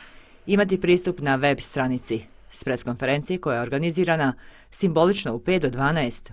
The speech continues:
poručeno je kako su svjesni činjenice da svi nestali neće biti pronađeni.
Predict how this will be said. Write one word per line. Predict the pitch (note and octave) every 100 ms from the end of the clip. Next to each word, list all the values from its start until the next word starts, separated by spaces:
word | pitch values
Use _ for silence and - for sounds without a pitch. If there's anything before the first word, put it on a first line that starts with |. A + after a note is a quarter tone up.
| -
poručeno | E3+ G3+ F#3+ C#3
je | B2
kako | D3 C#3+ C#3
su | C3
svjesni | B2 D3+ D3+ C3
činjenice | F3 F#3 F3+ - D3 C#3 - - - -
da | C#3
svi | G3
nestali | F#3+ D#3+ F#3+ F3
neće | D3+ D#3 D3
biti | B2 B2
pronađeni. | A#2 B2 B2 B2 B2+ B2+